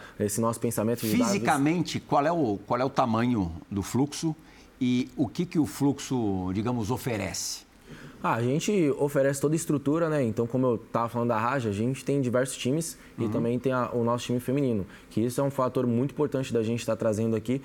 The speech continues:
Speaker 1: Por quê? Porque não é dito, mas já foi, é, já teve dados que há mais mulheres do que homens jogando, tipo, games, esportes eletrônicos,
Speaker 2: É mesmo?
Speaker 1: entendeu? Há mais mulheres do que homens.
Speaker 2: Uhum.
Speaker 1: E o porquê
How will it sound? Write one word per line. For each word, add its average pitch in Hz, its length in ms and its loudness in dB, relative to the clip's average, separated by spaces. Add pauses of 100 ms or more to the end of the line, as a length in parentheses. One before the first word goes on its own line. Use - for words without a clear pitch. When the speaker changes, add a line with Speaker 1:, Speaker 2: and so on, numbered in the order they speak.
(200)
Speaker 1:
Por 139 140 0
quê? 98 340 0
Porque 113 720 2 (120)
não 117 260 0
é 147 60 2
dito, 143 360 0
mas 113 420 0
já 110 200 0
foi, 131 340 2 (280)
é, 110 440 4
já 92 120 0
teve 127 220 0
dados 123 460 0
que 135 360 0 (220)
há 117 100 2
mais 147 240 2
mulheres 160 460 4
do 151 100 2
que 160 160 0
homens 147 520 2 (200)
jogando, 135 800 2
tipo, 113 380 0
games, 117 540 2
esportes 113 400 0
eletrônicos, 127 600 0
Speaker 2:
É - 60 -2
mesmo? 123 100 -4 (220)
Speaker 1:
entendeu? 110 540 2
Há 110 80 0
mais 131 200 2
mulheres 131 380 2
do 123 80 0
que 131 120 0
homens. 139 380 0 (200)
Speaker 2:
Uhum. 113 80 -12
Speaker 1:
E 196 100 2
o 214 80 2
porquê 185 560 2